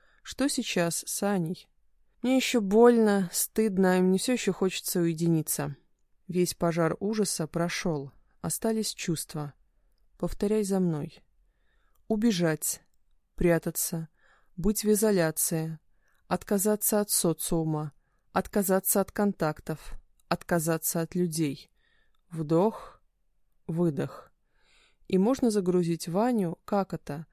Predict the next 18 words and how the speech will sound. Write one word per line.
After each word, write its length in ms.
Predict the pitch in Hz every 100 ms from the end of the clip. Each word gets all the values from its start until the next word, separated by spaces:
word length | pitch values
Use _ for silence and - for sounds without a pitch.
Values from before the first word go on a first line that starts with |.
| _ -
контактировать 800 | 165 160 160 - 196 175 160
с 100 | -
людьми 300 | 170 160 165
безопасно 680 | 147 151 151 - 214 240 247
для 160 | 208 185
себя, 460 | - 185 151 143
без 340 | 143 147 190 -
того, 300 | 220 196 175
чтобы 320 | - 175 170
проваливаться 720 | - 160 151 156 190 190 -
в 40 | 175
чувство 340 | - 160 -
вины 480 | 208 185 160 147 143
и 80 | 165
стыда. 520 | - - 160 147 143 - _ _ _ -
Загружаем. 720 | 196 208 208 190 160 151 156 _ _ _ _ _ _ -
Вдох, 640 | 160 156 160 196 - - _ _
выдох. 600 | 165 160 143 165 190 -